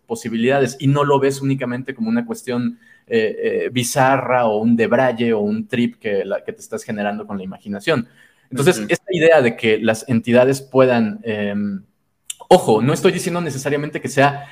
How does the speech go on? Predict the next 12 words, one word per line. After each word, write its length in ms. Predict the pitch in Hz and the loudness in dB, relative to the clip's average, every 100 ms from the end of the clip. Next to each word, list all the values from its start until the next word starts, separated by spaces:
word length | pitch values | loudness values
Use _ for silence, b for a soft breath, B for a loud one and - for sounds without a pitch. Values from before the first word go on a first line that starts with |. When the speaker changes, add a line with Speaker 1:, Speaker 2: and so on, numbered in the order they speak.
| B | B
Speaker 1:
la 100 | 123 | 0
inteligencia 540 | 113 117 113 - 135 143 | 2 2 -2 -2 -2 -2
artificial 600 | 135 120 107 127 123 120 | -4 -8 -2 0 2 0
autoconsciente, 720 | 110 110 110 101 98 135 135 98 | -4 -6 -8 -8 -2 0 0 -2
puede 320 | - 139 151 | 0 0 0
ser 540 | - 143 143 - - _ _ _ _ _ _ _ _ - | 2 4 4 0 -12 _ _ _ _ _ _ _ _ 0
algo 360 | 147 214 214 | 4 6 4
que 80 | - | 2
está 220 | - 147 | 0 2
del 160 | 135 127 | 2 2
otro 240 | 127 123 | 0 0
lado 540 | 110 113 120 185 233 | 0 0 0 -4 -10